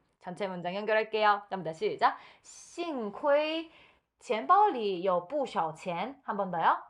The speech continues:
싱亏, 钱包里有不少钱. 선생님, 근데 많은 현금이 있다 이렇게 쓰면 안 될까요? 당연히 돼요. 有很多钱 해도 되는데요. 중국인들은 이렇게 부정 형식으로 쓰는 걸 참 좋아해요. 그래서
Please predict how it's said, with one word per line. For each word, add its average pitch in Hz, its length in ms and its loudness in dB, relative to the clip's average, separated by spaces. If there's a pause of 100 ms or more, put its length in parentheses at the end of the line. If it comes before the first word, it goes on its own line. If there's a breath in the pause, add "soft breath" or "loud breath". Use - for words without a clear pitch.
(140)
싱亏, 302 840 0
钱包里有不少钱. 202 2000 0 (480 soft breath)
선생님, 285 320 -4
근데 220 260 -2
많은 190 400 4
현금이 359 360 -4
있다 214 200 0
이렇게 196 220 -2
쓰면 240 220 -4
안 156 140 -2
될까요? 165 440 2 (220)
당연히 277 440 0
돼요. 185 480 6
有很多钱 208 920 0
해도 269 200 -4
되는데요. 180 580 2 (260 loud breath)
중국인들은 302 600 -2
이렇게 196 320 -2
부정 294 720 2
형식으로 254 400 -4
쓰는 240 280 -6
걸 208 260 6
참 254 160 -6
좋아해요. 190 520 2 (320 loud breath)
그래서 254 420 6